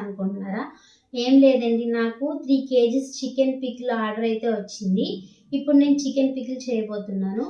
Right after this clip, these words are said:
Already నేను ఫోర్, ఫైవ్ మంత్స్ నుంచి స్టార్ట్ చేశానండి పికిల్స్ ఇంట్లో చేయడం. ఒకవేళ మీకు ఎవరికైనా కావాలనుకుంటే, మా హస్బెండ్ ఫుల్ డీటెయిల్స్ చార్ట్ అయితే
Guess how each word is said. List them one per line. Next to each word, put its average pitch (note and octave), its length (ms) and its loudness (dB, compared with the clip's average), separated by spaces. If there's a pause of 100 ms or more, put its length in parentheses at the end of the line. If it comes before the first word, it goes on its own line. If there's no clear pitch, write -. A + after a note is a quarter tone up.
(260)
Already C#4 420 0
నేను C#4 220 4
ఫోర్, B3+ 260 0
ఫైవ్ A#3 240 -2
మంత్స్ A#3+ 320 -6
నుంచి C4 300 -4
స్టార్ట్ A#3+ 340 -4
చేశానండి A3+ 500 0 (100)
పికిల్స్ A3+ 340 -6 (120)
ఇంట్లో A3 240 0 (100)
చేయడం. G#3 360 -4 (960)
ఒకవేళ B3+ 400 0
మీకు C#4+ 240 2
ఎవరికైనా A#3+ 420 0 (120)
కావాలనుకుంటే, A3+ 800 0 (160)
మా A#3 160 -6
హస్బెండ్ A#3 400 -4
ఫుల్ C4 240 2
డీటెయిల్స్ B3 360 -2 (120)
చార్ట్ A3 360 -6
అయితే C4 220 -2